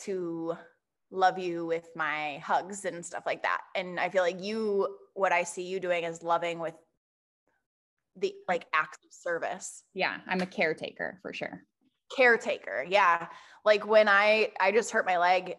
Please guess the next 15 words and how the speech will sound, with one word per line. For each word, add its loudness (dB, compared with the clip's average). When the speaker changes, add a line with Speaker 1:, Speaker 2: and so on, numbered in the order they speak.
Speaker 1:
if -4
you -4
didn't 0
know, 0
and 0
Chandler 2
sent 2
me -4
a 2
whole 2
entire 6
care 4
package 0
of 2
chocolate 2